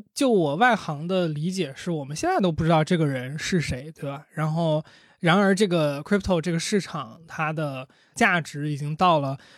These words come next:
非常非常高的这么一个状态了。所以我挺好奇，就是行内人是怎么看这个人的存在的，以及大家有没有猜测之类的，说这个人到底是谁？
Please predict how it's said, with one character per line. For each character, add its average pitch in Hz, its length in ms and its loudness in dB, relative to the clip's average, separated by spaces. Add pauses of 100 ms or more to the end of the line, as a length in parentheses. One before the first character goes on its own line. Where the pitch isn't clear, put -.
非 262 160 2
常 196 160 4
非 160 80 0
常 151 220 -4
高 160 240 4
的 151 80 0
这 151 100 -2
么 143 120 -6
一 135 80 -10
个 147 80 -4
状 151 280 -2
态 165 140 -8
了。 170 220 -14 (400)
所 190 160 2
以 196 80 6
我 156 360 0 (140)
挺 160 140 0
好 202 180 4
奇， 160 240 -2
就 185 100 2
是 165 220 2 (160)
行 170 260 -2
内 240 140 4
人 160 260 -2
是 190 80 0
怎 165 160 -2
么 135 140 -14
看 170 420 0
这 180 140 -2
个 156 120 -2
人 139 180 -8
的 170 80 -4
存 147 240 -8
在 196 200 2
的， 143 140 -6
以 143 140 -8
及 151 360 -2 (220)
大 190 100 4
家 196 200 6
有 170 120 2
没 139 140 -4
有 202 100 2
猜 226 300 0
测 156 480 -2
之 160 160 -6
类 156 160 0
的， 147 100 -6
说 170 160 -6
这 190 140 -2
个 170 80 2
人 147 160 -4
到 220 140 2
底 143 120 -4
是 - 280 -4
谁？ - 200 -10